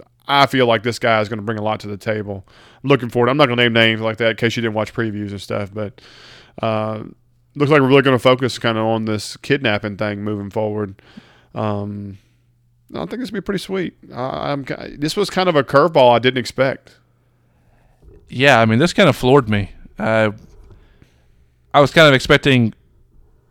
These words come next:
Speaker 2: slightly a planning episode, not a full-on assault episode.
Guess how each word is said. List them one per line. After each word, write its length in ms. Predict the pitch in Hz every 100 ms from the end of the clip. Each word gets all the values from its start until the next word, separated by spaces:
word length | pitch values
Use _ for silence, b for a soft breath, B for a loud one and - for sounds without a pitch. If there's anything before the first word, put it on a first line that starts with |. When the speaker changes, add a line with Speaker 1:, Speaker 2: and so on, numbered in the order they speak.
| _ _ -
Speaker 2:
slightly 560 | - 131 147 139 131
a 120 | 120 113
planning 880 | - 143 139 151 120 107 98 98 -
episode, 640 | 107 107 - - - 180 - _ _ _ _ _ _
not 300 | - 127 135
a 40 | 120
full-on 500 | - 147 135 123 113
assault 420 | - 123 120 104 101
episode. 480 | - - - -